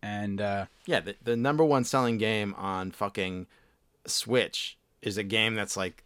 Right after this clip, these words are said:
Speaker 2: twelve years old. It's Mario Kart eight. <laughs> It was out for
Speaker 1: Yeah.
Speaker 2: Wii U. They just remade it for Switch. The second number one game for Switch is Animal Crossing,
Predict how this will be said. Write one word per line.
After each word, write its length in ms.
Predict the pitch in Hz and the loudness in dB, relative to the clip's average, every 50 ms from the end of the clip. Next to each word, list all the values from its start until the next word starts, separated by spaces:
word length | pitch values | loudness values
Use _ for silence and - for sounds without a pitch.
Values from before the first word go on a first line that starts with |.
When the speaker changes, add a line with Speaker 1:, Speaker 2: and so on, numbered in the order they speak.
| - | -18
Speaker 2:
twelve 300 | - - 123 127 120 107 | -10 -4 0 0 0 2
years 200 | 113 107 104 92 110 | 0 -2 -2 0 0
old. 280 | 113 107 90 82 80 | -2 -2 -2 -4 -6
It's 280 | 87 85 - - - - | -10 -10 -10 -10 -8 -6
Mario 300 | 98 104 107 110 107 98 | -2 2 2 4 2 2
Kart 280 | - - 107 101 95 - | 2 0 0 0 2 0
eight. 280 | 113 87 - - - - - - | -2 -4 -6 -10 -12 -10 -6 -4
<laughs> 180 | 135 120 117 110 | -6 -6 -2 -4
It 60 | 117 | -2
was 120 | 107 107 120 | 0 4 2
out 140 | 117 110 | 2 2
for 120 | - 107 95 | 2 -4 -4
Speaker 1:
Yeah. 80 | 107 | -4
Speaker 2:
Wii 180 | 110 110 107 104 | -4 -4 -4 -2
U. 240 | 104 107 101 82 80 | -2 -2 -4 -4 -6
They 140 | 85 90 87 | -10 -12 -12
just 200 | 90 95 92 - | -10 -10 -12 -10
remade 420 | 95 101 110 107 107 110 113 104 | -8 -8 -6 -4 -2 -2 -2 -2
it 100 | 98 85 | -2 -4
for 120 | - - 90 | -8 -14 -12
Switch. 380 | - 107 104 - - - - _ _ _ _ _ _ _ _ _ _ _ _ _ _ _ _ _ _ _ _ _ _ _ _ _ _ _ _ - | -8 -6 -6 -6 -8 -12 -20 _ _ _ _ _ _ _ _ _ _ _ _ _ _ _ _ _ _ _ _ _ _ _ _ _ _ _ _ -8
The 80 | 117 110 | -8 -4
second 440 | - - 131 123 - 147 143 135 - | 2 2 2 4 4 2 0 0 -2
number 240 | 120 127 143 147 147 | -2 0 2 2 4
one 200 | 147 147 151 147 | 4 4 2 2
game 160 | 139 143 143 135 | 2 0 0 -2
for 40 | 131 | -4
Switch 280 | - 151 156 151 143 - | -2 0 0 0 0 -2
is 80 | 120 - | -8 -6
Animal 380 | - 127 127 127 117 98 90 | -4 -2 0 0 0 0 -2
Crossing, 480 | - - 78 78 69 - - 50 87 | -6 -8 -12 -12 -12 -14 -16 -16 -16